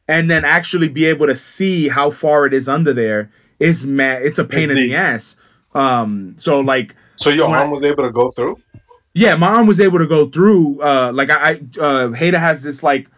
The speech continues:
Speaker 1: longer torch thing, but I can reach it. The problem is, like, I put the flashlight, you know, standing there, and then I'm trying to, like, reach in there without losing my balance, so I'm holding with my other arm. But it, it's just, it,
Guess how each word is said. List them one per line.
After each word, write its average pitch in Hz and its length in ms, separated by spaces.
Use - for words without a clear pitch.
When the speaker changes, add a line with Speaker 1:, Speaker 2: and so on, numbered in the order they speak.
Speaker 1:
longer 147 500
torch 185 400
thing, 123 420
but 156 120
I 170 100
can 165 260
reach 208 280
it. 143 140
The 139 80
problem 165 380
is, 175 180
like, 139 280
I 147 100
put 196 200
the 190 80
flashlight, 165 720
you 156 100
know, 135 140
standing 151 540
there, 123 420
and 151 180
then 143 80
I'm 143 180
trying 180 340
to, 180 60
like, 151 220
reach 170 300
in 180 160
there 131 320
without 143 600
losing 165 440
my 151 140
balance, 143 560
so 147 80
I'm 131 120
holding 170 380
with 147 140
my 135 160
other 156 260
arm. 101 480
But 160 120
it, 165 180
it's 165 200
just, 170 480
it, 175 300